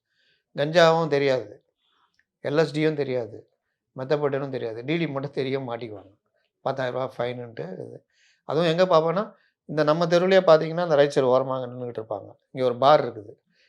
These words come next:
இந்த பார்ல குடிச்சிட்டு எவனா போறவனை மடக்கி ஒளிஞ்சிக்கிட்டு இருந்து, அவங்க நாலஞ்சு பேர் ஒளிஞ்சு இருந்துட்டு, அப்படி போயிட்டான் ஒருத்தன், திரும்பி வரான்னா இந்த சைடுல ஒருத்தர் ரெடியா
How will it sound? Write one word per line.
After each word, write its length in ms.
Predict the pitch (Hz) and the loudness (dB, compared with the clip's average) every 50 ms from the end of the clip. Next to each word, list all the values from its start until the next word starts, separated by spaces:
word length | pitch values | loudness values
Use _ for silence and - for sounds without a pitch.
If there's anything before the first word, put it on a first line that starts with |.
| _ _ _ | _ _ _
இந்த 240 | - 135 131 135 143 | -4 -2 2 6 6
பார்ல 240 | 151 170 175 165 156 | 6 6 6 2 0
குடிச்சிட்டு 440 | 151 151 147 139 143 135 151 160 196 208 - - _ _ _ _ _ _ _ - | -2 -2 -4 -6 -4 -2 -2 -2 -2 -4 -8 -14 _ _ _ _ _ _ _ -8
எவனா 220 | 139 139 143 151 147 143 | -2 2 2 2 4 6
போறவனை 320 | 143 139 139 135 135 127 | 6 6 6 6 2 0
மடக்கி 380 | 120 123 123 127 127 143 156 156 135 120 113 104 104 104 107 107 - - - 127 | -4 -4 -4 -4 -4 -4 -4 -4 -4 -4 -6 -8 -12 -14 -16 -18 -18 -10 0 2
ஒளிஞ்சிக்கிட்டு 440 | 147 160 170 170 170 160 143 143 | 2 2 2 0 -4 -4 -6 -8
இருந்து, 260 | - - 135 139 135 117 | -10 -12 -10 -8 -6 -6
அவங்க 420 | 104 135 151 151 147 - - - _ _ _ _ _ _ _ - | -4 -4 -4 -4 -4 -6 -8 -12 _ _ _ _ _ _ _ 2
நாலஞ்சு 300 | 139 151 156 147 139 135 | 4 4 4 2 2 2
பேர் 140 | 143 156 156 | 4 4 4
ஒளிஞ்சு 400 | 143 139 135 139 147 147 147 139 131 | 4 2 2 0 0 -2 -4 -6 -6
இருந்துட்டு, 420 | 127 123 123 123 120 120 - - - _ _ _ _ _ _ _ | -6 -8 -8 -6 -6 -6 -6 -8 -12 _ _ _ _ _ _ _
அப்படி 320 | _ 139 131 135 135 131 131 | _ -6 -2 0 0 0 0
போயிட்டான் 560 | 127 - - 170 190 196 190 202 196 190 185 | -2 2 4 4 4 6 6 6 6 6 6
ஒருத்தன், 340 | 170 165 170 180 180 170 170 | 2 0 -2 -4 -4 -2 0
திரும்பி 280 | - 185 202 214 202 | 0 0 2 6 6
வரான்னா 240 | 180 175 175 180 202 | 6 6 6 4 0
இந்த 200 | 196 180 180 196 | 0 0 0 2
சைடுல 260 | 175 185 185 175 170 147 | 2 2 4 4 4 2
ஒருத்தர் 200 | 135 139 127 127 | 2 0 -2 0
ரெடியா 160 | 131 135 | 0 0